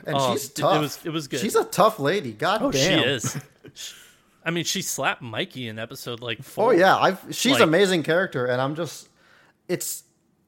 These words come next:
Speaker 1: it's that scene, and then s-, and them going, him going back to the future and f-, seeing that she's still
Speaker 2: Mm-hmm.
Speaker 1: dead, and these are the things that, you know, changed because of what you did in that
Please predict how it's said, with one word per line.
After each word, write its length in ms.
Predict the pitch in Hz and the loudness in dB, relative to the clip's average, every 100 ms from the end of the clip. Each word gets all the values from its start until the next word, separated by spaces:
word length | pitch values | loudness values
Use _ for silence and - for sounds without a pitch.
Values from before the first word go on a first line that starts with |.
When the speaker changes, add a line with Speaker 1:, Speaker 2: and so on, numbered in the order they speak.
| - _ | -20 _
Speaker 1:
it's 200 | 175 160 | -6 -4
that 300 | 147 180 208 | 0 0 0
scene, 540 | - - 160 180 202 208 | -4 -6 -4 -2 -4 -6
and 140 | 151 | -4
then 240 | 151 147 - | -2 -4 -6
s-, 260 | - - - _ | -10 -14 -16 _
and 120 | 151 147 | -4 -2
them 140 | 160 | -2
going, 260 | 139 147 151 | 0 0 0
him 200 | 135 165 | -2 -2
going 220 | 156 156 | -4 -4
back 300 | - 135 139 | -4 -4 -4
to 60 | 151 | -8
the 60 | 120 | -10
future 420 | 131 131 - 156 | -8 -10 -8 -10
and 200 | - 123 | -8 -10
f-, 120 | 117 _ _ _ _ | -10 _ _ _ _
seeing 280 | - 139 139 | -6 -2 -2
that 120 | 127 | -4
she's 120 | 131 | -6
still 200 | - 143 | -4 -4
Speaker 2:
Mm-hmm. 80 | 131 | -2
Speaker 1:
dead, 220 | 127 123 | -2 -2
and 120 | 120 120 _ - | -2 -8 _ -6
these 240 | 131 127 | -4 -4
are 40 | 123 | -6
the 100 | 120 | -6
things 200 | 127 123 | -4 -4
that, 260 | 120 - _ _ | -6 -8 _ _
you 120 | 151 | -6
know, 140 | 127 110 | -4 -6
changed 460 | - 131 120 117 113 | -6 -4 -4 -6 -8
because 220 | 127 120 | -8 -6
of 80 | 117 | -6
what 160 | 117 | -6
you 80 | 127 | -8
did 240 | 104 127 123 | -8 -8 -6
in 80 | 117 | -6
that 240 | 120 | -6